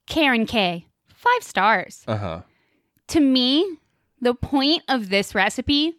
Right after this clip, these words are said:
Speaker 1: is that it is so cute. People just want to look at it, but I had some friends tell me they loved the taste and wanted to eat more. Smiley face.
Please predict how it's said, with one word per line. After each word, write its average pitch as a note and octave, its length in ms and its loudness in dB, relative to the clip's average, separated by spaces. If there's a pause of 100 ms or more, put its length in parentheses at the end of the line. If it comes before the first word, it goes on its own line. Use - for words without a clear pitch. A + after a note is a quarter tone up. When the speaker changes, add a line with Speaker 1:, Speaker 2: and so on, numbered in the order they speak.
(460)
Speaker 1:
is C4 240 2
that D#4 200 4
it D4 100 -2
is F#3+ 440 -2 (280)
so B3 2000 2
cute. C5+ 960 4 (1040)
People D5 280 -4 (160)
just C#4 300 0
want B3+ 280 0
to A3+ 160 -2
look G#3 460 2
at E3 240 -8
it, F3+ 260 -12
but A#3 220 0
I B3 160 6
had G#4 200 0
some F#4 220 -2
friends A#3+ 540 0
tell D#4 200 4
me D#4+ 140 4
they B3 160 2
loved A3 580 2
the A3 220 -4
taste F3 640 -10
and A3+ 200 0
wanted A3 340 2
to B3 40 -6
eat G3+ 260 -10
more. F3+ 380 -2 (360)
Smiley F#4 360 0
face. D#4 500 -2